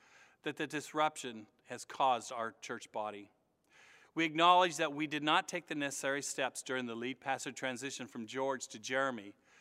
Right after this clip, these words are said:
to ensure that we had a full alignment in what was most important to us and our church. We committed, we are committed to a more robust process for the future key hires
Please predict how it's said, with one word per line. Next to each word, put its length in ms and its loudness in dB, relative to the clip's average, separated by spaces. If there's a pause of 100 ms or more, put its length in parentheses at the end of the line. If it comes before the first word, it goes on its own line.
(240)
to 80 -2
ensure 280 2
that 160 0
we 120 -4
had 140 2
a 60 0
full 400 2
alignment 400 2
in 60 -10
what 180 -2
was 200 -6
most 280 -4
important 380 -4
to 120 -6
us 260 -6 (600)
and 180 -2
our 140 -2
church. 520 -8 (100)
We 120 -4
committed, 500 2 (600)
we 240 2
are 100 4
committed 440 -4 (400)
to 180 -4
a 40 0
more 260 2
robust 480 0
process 480 0
for 140 -8
the 80 -10
future 340 -8
key 240 -10
hires 560 -2